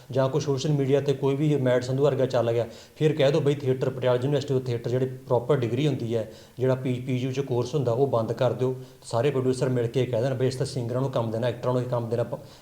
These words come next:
ਬੰਦ ਕਰ ਦੇਣਾ।" ਫਿਰ ਮੈਂ ਆਪਦਾ ਮਰਨ ਵਰਤ ਵੀ ਛੱਡ ਦੂੰਗਾ। ਫਿਰ ਅਸੀਂ, ਬਈ ਅਸੀਂ ਆਸ ਤਾਂ ਨਾ ਰੱਖੀਏ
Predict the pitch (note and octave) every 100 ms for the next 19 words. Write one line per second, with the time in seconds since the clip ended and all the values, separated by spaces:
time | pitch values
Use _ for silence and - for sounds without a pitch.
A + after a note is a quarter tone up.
0 | - A#2+ A#2 B2+ A#2 A#2+ A#2+ C3 - -
1 | - C#3+ C3+ C3 C3 A#2 A2+ A#2+ C3+ C#3
2 | A#2+ A#2+ A#2+ B2+ B2+ B2+ C3+ B2+ D3 -
3 | C3+ B2+ A#2+ D#3+ C#3 B2 A#2 A2